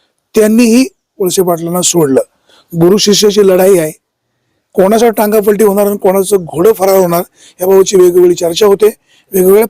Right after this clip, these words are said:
पैंचा लागलेल्या आहेत. वळसे पाटलांचे समर्थक म्हणतायत, "साहेब आठव्यांदा आमदार होणार," तर समोरची मंडळी म्हणतायत, "यावेळी वळसे पाटील घरी बसणार,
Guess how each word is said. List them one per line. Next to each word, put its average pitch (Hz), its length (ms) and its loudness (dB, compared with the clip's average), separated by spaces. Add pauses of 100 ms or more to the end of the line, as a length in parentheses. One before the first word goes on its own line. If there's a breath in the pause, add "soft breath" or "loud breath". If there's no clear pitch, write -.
(140)
पैंचा 226 300 2
लागलेल्या 202 420 0
आहेत. 160 120 -4 (500)
वळसे 185 260 0
पाटलांचे 196 380 -2
समर्थक 202 380 0
म्हणतायत, 202 340 -2 (360 soft breath)
"साहेब 202 200 -4
आठव्यांदा 240 560 0
आमदार 208 260 -2
होणार," 170 340 -6 (600)
तर 190 60 -6
समोरची 202 420 0
मंडळी 202 280 2
म्हणतायत, 185 320 -2 (460)
"यावेळी 180 260 2
वळसे 175 300 0
पाटील 175 280 -4 (140)
घरी 185 200 2
बसणार, 226 320 -2